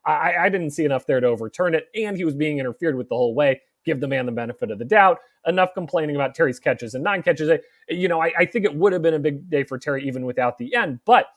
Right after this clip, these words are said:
right, Jacoby Brissett lays down the tape. Here's what you need to do, Sam.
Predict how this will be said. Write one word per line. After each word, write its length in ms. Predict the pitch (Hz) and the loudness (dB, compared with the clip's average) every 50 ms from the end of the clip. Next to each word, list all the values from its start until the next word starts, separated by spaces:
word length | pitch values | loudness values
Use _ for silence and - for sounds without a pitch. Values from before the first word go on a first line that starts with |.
| _ _ _ _ - | _ _ _ _ -4
right, 260 | 139 165 185 190 165 | 2 2 2 2 2
Jacoby 400 | 151 131 135 - - - 202 233 | -2 -8 -6 -2 -2 -2 0 0
Brissett 400 | 233 220 233 208 - 233 208 156 | -2 -2 -2 -2 -2 -4 -4 -2
lays 260 | 160 160 170 190 190 170 | -2 -2 0 0 -2 -2
down 220 | 175 185 180 185 | -4 -4 -4 -4
the 80 | 196 180 | -6 -8
tape. 400 | - - 233 247 196 151 135 _ _ _ _ _ | -6 -2 0 0 0 0 -4 _ _ _ _ _
Here's 240 | _ _ - 226 233 | _ _ -6 -4 -2
what 160 | 247 269 - | -2 -4 -4
you 60 | 254 233 | -2 -2
need 160 | 233 226 185 | -2 0 -2
to 80 | 165 | -2
do, 180 | 143 131 139 123 | -2 -4 -4 -6
Sam. 320 | - - - 107 104 98 | -6 -8 -10 -8 -8 -10